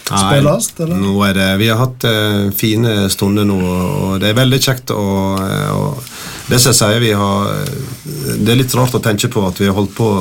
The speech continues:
Speaker 1: eh, det var litt sånn spøk, men likevel litt alvor. Vi har, mange av de vi møter i dag av unge,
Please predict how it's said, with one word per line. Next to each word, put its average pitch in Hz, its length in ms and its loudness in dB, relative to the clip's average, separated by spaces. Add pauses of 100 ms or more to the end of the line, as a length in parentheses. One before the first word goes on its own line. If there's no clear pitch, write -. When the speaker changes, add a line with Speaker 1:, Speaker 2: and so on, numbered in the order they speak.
(120)
Speaker 1:
eh, 95 480 -4
det 101 80 0
var 113 100 2
litt 113 140 2
sånn 131 100 4
spøk, 120 380 0
men 98 160 2
likevel 113 320 0
litt 104 80 -2
alvor. 101 400 2
Vi 92 80 2
har, 98 320 2 (480)
mange 117 280 2
av 123 140 4
de 120 80 2
vi 107 60 0
møter 110 240 0
i 117 40 0
dag 117 220 0
av 101 300 0
unge, 113 400 2